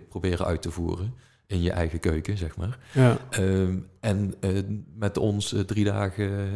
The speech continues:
Speaker 1: opgesloten te zitten, of drie maanden of wat dan ook. Eh, en de nuance te krijgen en de
Speaker 2: Ja.
Speaker 1: ervaring van ons, eh,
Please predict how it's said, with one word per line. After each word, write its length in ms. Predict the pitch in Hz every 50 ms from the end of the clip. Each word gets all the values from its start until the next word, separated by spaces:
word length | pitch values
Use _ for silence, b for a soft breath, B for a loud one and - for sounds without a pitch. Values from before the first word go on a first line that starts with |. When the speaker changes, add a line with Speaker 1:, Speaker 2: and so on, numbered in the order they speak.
| 110 -
Speaker 1:
opgesloten 540 | - 131 131 - 104 - 95 82 80 - -
te 120 | 90 92
zitten, 400 | 82 110 - - - 98 117 131 - -
of 160 | - 87 -
drie 240 | - - 98 90 82
maanden 360 | 82 82 82 82 82 85 -
of 80 | -
wat 120 | - 90 87
dan 140 | - 85 80
ook. 200 | 87 107 - - b b b b b b b b b _
Eh, 320 | 101 98 92 92 95 92 92 98 101 - - - - - _ _ _ _ _ _ _
en 120 | 107 104
de 80 | 104 107
nuance 400 | 104 113 120 131 147 135 - -
te 80 | 92 95
krijgen 300 | - - 87 - 87 82
en 100 | 92 90
de 60 | 92
Speaker 2:
Ja. 80 | - -
Speaker 1:
ervaring 540 | 107 107 123 120 123 127 117 95 90 82
van 140 | - 90 85
ons, 440 | 85 82 82 80 82 - - - -
eh, 100 | - 90